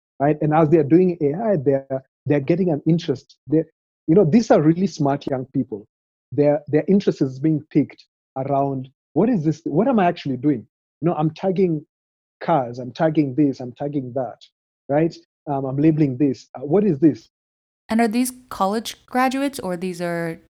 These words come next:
Speaker 2: just young people who have never been?
Speaker 1: So, so we are finding that it's a mix. I, the, the, the tragedy in Kenya is also that a lot of people who have university education have not been able to get jobs. So there's a lot of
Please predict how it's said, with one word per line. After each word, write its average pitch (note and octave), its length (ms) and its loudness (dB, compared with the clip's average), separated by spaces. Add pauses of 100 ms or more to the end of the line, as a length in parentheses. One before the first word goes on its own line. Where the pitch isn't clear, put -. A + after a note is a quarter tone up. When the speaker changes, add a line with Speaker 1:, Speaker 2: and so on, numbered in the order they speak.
Speaker 2:
just E3+ 180 -12
young F3+ 200 -4
people E3 220 -6
who E3+ 60 -6
have E3 80 -8
never D#3+ 260 -6
been? D3+ 500 -8
Speaker 1:
So, F3 360 0 (260)
so - 160 -2
we E3+ 140 6
are A#3 60 4
finding A3 400 0
that C#3+ 120 2
it's B2+ 160 -8
a C3 80 -4
mix. C3+ 480 -8 (140)
I, D3+ 160 -2
the, D3 300 0
the, D3 340 2 (260)
the D#3 80 2
tragedy F3+ 680 2
in C3 180 -8
Kenya D3 460 -6
is B2+ 200 -4
also C#3+ 300 -2
that A#2+ 300 -8 (380)
a C#3 60 -4
lot D3+ 180 4
of D#3 100 2
people D#3+ 280 0
who D#3 140 0
have D3 340 -4
university C#3 540 -2
education C3 640 -10 (580)
have C#3 180 -2
not C#3 180 0
been C#3 100 -2
able C3+ 220 -2
to - 80 -10
get B2 260 -4 (140)
jobs. B2 480 -8
So - 120 -6
there's C3+ 200 0
a C#3+ 40 0
lot D#3 140 4
of D3 80 0